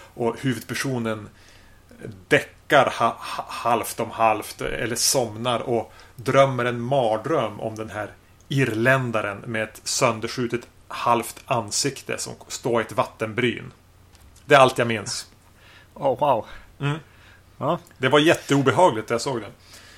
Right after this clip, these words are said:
Speaker 1: Eh,
Speaker 2: Just det.
Speaker 1: T V-film, kanske till och med ett avsnitt av en T V-serie. Så det här är en svår nöt att knäcka. Jag har försökt på andra forum på internet att ge den här beskrivningen.
Speaker 2: Ja.
Speaker 1: Jag har inte fått några som helst förslag ens. Så den som kan hjälpa mig till den här filmen,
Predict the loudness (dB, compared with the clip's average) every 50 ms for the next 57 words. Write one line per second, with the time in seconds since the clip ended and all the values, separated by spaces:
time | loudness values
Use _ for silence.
0 | -18 -8 -4 -4 -2 -2 -4 -8 -8 -8 -8 -8 -8 -8 -8 -8 -8 -14 -4 -2
1 | 0 0 0 0 0 0 0 0 0 -2 -4 -4 -4 -4 -4 -6 -6 -6 -4 -4
2 | -4 -4 -4 -4 -4 -4 -4 -6 -8 -8 -6 -8 -8 -8 -4 -2 -2 -2 -2 -2
3 | -4 -4 -4 -4 -4 -6 -6 -6 -6 -4 -4 -4 -4 -2 -4 -4 -4 -2 -2 -2
4 | 0 0 -2 -4 -6 -8 -10 -10 -12 -10 -6 -6 -2 -2 -2 -2 -2 -4 -8 -8
5 | -8 -2 0 2 2 2 2 0 -4 -8 -8 -8 -6 -4 -2 -2 -2 -2 -2 -4
6 | -4 -4 -4 -4 -4 -2 -2 -2 -2 -4 -6 -6 -6 -6 -6 -6 -8 -8 -8 -8
7 | -8 -10 -14 -8 -8 -8 -8 -6 -4 0 2 4 4 4 2 0 -2 -4 -4 -6
8 | -6 -4 -4 -4 -4 -6 -8 -12 -14 -16 -16 -18 -20 -20 -20 _ _ -8 -6 -6
9 | -6 -8 -12 -10 -8 -6 -6 -6 -8 -8 -8 -10 -10 -10 -12 -10 -10 -8 -6 -6
10 | -4 -2 0 0 2 2 2 2 2 0 -6 -8 -8 -8 -10 -10 -10 -12 -8 -2
11 | 0 0 0 0 -2 -8 -12 -14 -14 -16 -16 -16 -10 -6 -2 -2 -2 -2 -2 0
12 | 0 0 0 0 -4 -8 -2 2 2 4 4 2 2 0 -2 0 0 -4 -4 -6
13 | -8 -8 -8 -8 -8 -4 -2 -2 -2 0 0 -2 -2 -2